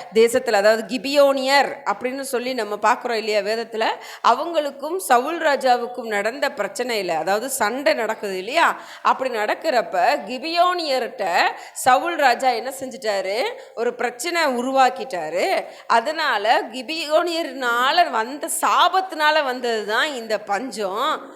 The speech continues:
நீ என்ன பண்ணு, கிபியோனியர்கிட்ட போய் என்ன பண்ணு, சமாதான உடன்படிக்கை பேசு அப்படின்னு சொல்லி ஆண்டவர் சொல்லிடுறாரு. யார்கிட்ட? தாவீது ராஜாட்ட.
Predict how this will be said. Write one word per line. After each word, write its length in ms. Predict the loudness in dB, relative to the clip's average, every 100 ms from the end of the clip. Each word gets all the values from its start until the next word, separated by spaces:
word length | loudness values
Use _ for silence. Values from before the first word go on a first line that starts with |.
| -18 -8
நீ 160 | -4
என்ன 240 | -2 -4 -4
பண்ணு, 420 | -4 -4 -8 -8
கிபியோனியர்கிட்ட 840 | -10 -6 0 2 2 -2 -2 -2 -2
போய் 440 | -4 -4 -2 0 0 -2 -8
என்ன 240 | -2 0 0
பண்ணு, 300 | 0 -4 -2
சமாதான 640 | 0 2 2 2 2 0
உடன்படிக்கை 540 | -2 -2 -4 -6 -6 -2
பேசு 720 | 0 0 -2 0 2 2 0 -4 -2 0
அப்படின்னு 300 | 0 -6 -6
சொல்லி 340 | -6 -4 0
ஆண்டவர் 480 | 0 -2 -6 -8 -8
சொல்லிடுறாரு. 520 | -6 -4 -6 -6 -10 -10 -2
யார்கிட்ட? 600 | 0 0 2 2 2 2
தாவீது 380 | 2 2 0
ராஜாட்ட. 560 | -4 -6 -10 -12 -14